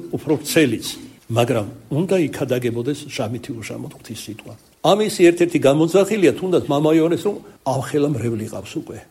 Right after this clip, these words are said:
შემთხვევით არაფერი არ ხდება. გარდა მაგისა, ეხლა მე და მამა გიორგი თავს ვიმართლებთ და ვიტყვით, "მაგას რა ენაღვლება? ცოლი არ აწუხებს, შვილი არ აწუხებს და შვილიშვილები".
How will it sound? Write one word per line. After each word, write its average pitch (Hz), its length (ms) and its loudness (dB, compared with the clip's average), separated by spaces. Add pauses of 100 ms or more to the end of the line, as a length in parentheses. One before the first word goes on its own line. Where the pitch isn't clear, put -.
(120)
შემთხვევით 202 600 0
არაფერი 123 380 -2
არ 104 120 -8
ხდება. - 280 -18 (360)
გარდა 139 240 4
მაგისა, 156 400 6
ეხლა 139 260 4 (280)
მე 131 160 2
და 143 100 6
მამა 143 280 4
გიორგი 131 320 2
თავს 127 260 -4 (220)
ვიმართლებთ 139 540 2
და 156 80 6
ვიტყვით, 147 240 0 (280)
"მაგას 151 420 4
რა 170 120 6
ენაღვლება? 165 520 4
ცოლი 165 380 4
არ 151 140 6
აწუხებს, 156 440 2
შვილი 151 280 2
არ 147 120 8
აწუხებს 156 340 2
და 190 80 4
შვილიშვილები". 156 720 4